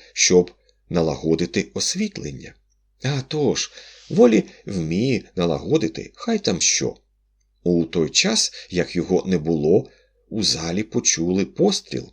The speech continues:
наскільки мені відомо. Постріл, що, як усім здалося, пролунав у парку. Я не пам'ятаю. А, так, це сталося відразу по тому, як світло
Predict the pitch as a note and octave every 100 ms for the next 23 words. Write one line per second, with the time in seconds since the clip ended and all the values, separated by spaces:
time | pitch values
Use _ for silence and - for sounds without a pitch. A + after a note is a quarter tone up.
0 | - F2+ - - D#2+ - D#2+ - - E2
1 | F2+ E2+ D2+ C3 G2 C2 A#1+ - _ _
2 | _ - C#3 E3 - C#2+ B1 - _ -
3 | - D#2 D2+ D#2+ E2 D#2+ - C3 C3 -
4 | E2 D2 C#2 D2+ E3 - - - - F#2
5 | F2+ D#2 F#2 G2 D3 - A#2 C2+ - -
6 | - _ _ _ _ _ _ - F#2 D#2
7 | D#2+ D#2 D#2+ C3 - - - _ _ _
8 | _ _ _ _ _ - A#2 C#2+ - D#3+
9 | E2+ - - - - - _ - F#2+ E2+
10 | - _ - - - E2+ F2+ - - -
11 | - E2 D#2 A#2 D#3 F#2+ - - - A#2
12 | G3 D#3+ E2 - - D#2+ E2 - - -
13 | E2 C#3 F#3 D#2+ C2+